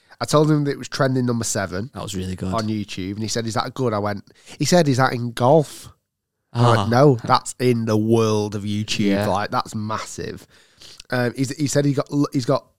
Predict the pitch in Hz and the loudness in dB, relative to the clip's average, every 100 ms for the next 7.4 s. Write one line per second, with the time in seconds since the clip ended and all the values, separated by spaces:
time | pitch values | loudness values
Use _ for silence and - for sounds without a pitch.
0 | _ 139 151 135 151 131 117 120 - - | _ 0 2 2 0 0 0 -2 -4 -4
1 | 165 175 151 - 127 117 - 113 107 117 | 0 4 2 2 -2 0 -2 -2 0 4
2 | 131 127 120 107 117 113 113 107 107 - | 6 6 4 2 2 2 0 -4 -6 -6
3 | 104 101 98 92 90 - 156 156 - 123 | -6 -4 -2 -4 -4 -2 -2 -2 -2 -2
4 | 107 90 131 - _ _ _ _ _ 120 | 0 -2 -4 -10 _ _ _ _ _ -2
5 | 117 117 113 107 104 - _ _ - - | 0 0 0 -2 -6 -12 _ _ -20 -20
6 | _ _ _ 131 165 - _ _ _ 135 | _ _ _ 4 4 2 _ _ _ 0
7 | 165 143 156 156 | 0 2 0 -2